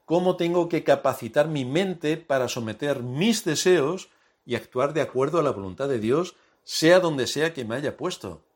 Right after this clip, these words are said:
En todo esto incide la Escritura. Este es todo el consejo de Dios, que como ya hemos dicho en otras muchas ocasiones, está extendido por todo lo que tiene que ver con las actividades del ser humano sobre este mundo.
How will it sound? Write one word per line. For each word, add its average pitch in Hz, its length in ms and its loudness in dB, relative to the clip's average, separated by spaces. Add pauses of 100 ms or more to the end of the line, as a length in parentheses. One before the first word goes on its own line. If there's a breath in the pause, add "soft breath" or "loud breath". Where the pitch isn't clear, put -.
(640)
En 123 340 -2
todo 202 300 4
esto 165 280 -2
incide 107 360 -8
la 104 80 -8
Escritura. 87 600 -16 (400)
Este 139 300 -8
es 160 160 -8
todo 170 280 2
el 165 80 -2
consejo 151 400 -6
de 120 120 -2
Dios, 113 320 -4 (380 soft breath)
que 107 100 -10
como 104 220 -6
ya 120 100 2
hemos 147 200 -4
dicho 120 280 -8
en 101 80 -6
otras 117 400 -6
muchas 120 300 -10
ocasiones, 110 640 -8 (1400 soft breath)
está 117 380 -6
extendido 120 680 -8
por 85 200 -14
todo 120 320 -6
lo 127 120 -4
que 92 80 -10
tiene 110 240 -10
que 107 100 -10
ver 120 180 -4
con 139 140 -12
las 110 160 -10
actividades 92 680 -10
del 95 120 -10
ser 98 160 -12
humano 95 260 -12
sobre 82 220 -14
este 104 160 -14
mundo. 156 400 -12